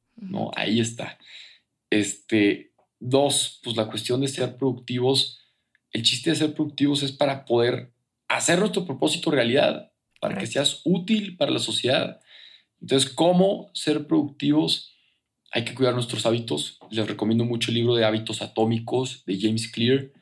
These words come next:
Speaker 1: que ahí te ayuda a cómo quitarte malos hábitos y cómo construir buenos hábitos. Y una práctica que es algo que yo estoy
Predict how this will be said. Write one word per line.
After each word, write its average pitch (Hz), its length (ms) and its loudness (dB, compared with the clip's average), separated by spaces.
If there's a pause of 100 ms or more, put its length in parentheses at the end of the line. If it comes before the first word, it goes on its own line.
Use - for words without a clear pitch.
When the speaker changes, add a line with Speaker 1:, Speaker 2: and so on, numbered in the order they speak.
(180)
Speaker 1:
que 104 120 -4
ahí 104 100 -2
te - 80 0
ayuda 113 240 4
a 113 80 -6
cómo 113 240 0
quitarte - 440 -2
malos 170 320 2
hábitos 156 380 0
y 117 40 -10
cómo 117 300 -4
construir 120 460 -2
buenos 135 280 -2
hábitos. - 540 -6 (680)
Y 196 460 2 (500)
una 202 360 4
práctica - 760 0 (260)
que 127 100 0
es 117 160 0
algo 127 200 -2
que 120 100 0
yo 113 60 4
estoy 123 540 0